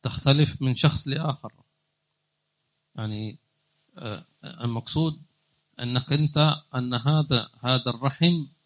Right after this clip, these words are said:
ت-، تستطيع، يستطيع أن ينتفع منك، لأن الإنسان، أي إنسان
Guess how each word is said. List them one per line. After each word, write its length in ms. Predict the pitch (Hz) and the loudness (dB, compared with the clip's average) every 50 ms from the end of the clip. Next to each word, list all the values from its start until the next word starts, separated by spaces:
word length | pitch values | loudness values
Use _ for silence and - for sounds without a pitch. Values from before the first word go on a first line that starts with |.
| _ _ _ _ _ _ _ _ _ _ | _ _ _ _ _ _ _ _ _ _
ت-، 60 | - 131 | 2 2
تستطيع، 1000 | 127 135 143 - - 131 120 - - - 123 - 151 151 156 156 - - - - | 2 2 0 -6 -6 -4 -4 -4 -2 -4 -2 2 4 6 6 6 4 0 -4 -2
يستطيع 680 | 120 123 127 - - - 127 - 151 147 143 127 117 | 2 2 2 2 2 -2 0 2 2 2 2 2 0
أن 180 | 127 127 127 127 | -2 0 2 2
ينتفع 600 | 135 139 135 131 - 156 147 - - 131 107 123 | 4 2 2 2 2 2 2 2 2 -4 -4 -2
منك، 260 | 127 131 143 143 135 - _ - - _ _ _ _ _ _ _ _ _ _ _ _ _ _ _ - | -2 -4 -4 -6 -8 -12 _ -12 -12 _ _ _ _ _ _ _ _ _ _ _ _ _ _ _ -4
لأن 340 | 110 104 - 127 135 143 | -4 0 2 2 4 4
الإنسان، 600 | 143 135 131 135 135 127 - 156 156 160 151 135 - - 117 117 - - 135 | 4 2 2 2 2 2 4 2 2 2 0 -2 -4 -6 -8 -8 -4 2 4
أي 240 | 151 165 160 143 127 | 4 4 4 2 0
إنسان 420 | 120 117 - 120 113 107 101 90 | 0 -2 -2 -4 -4 -4 -6 -8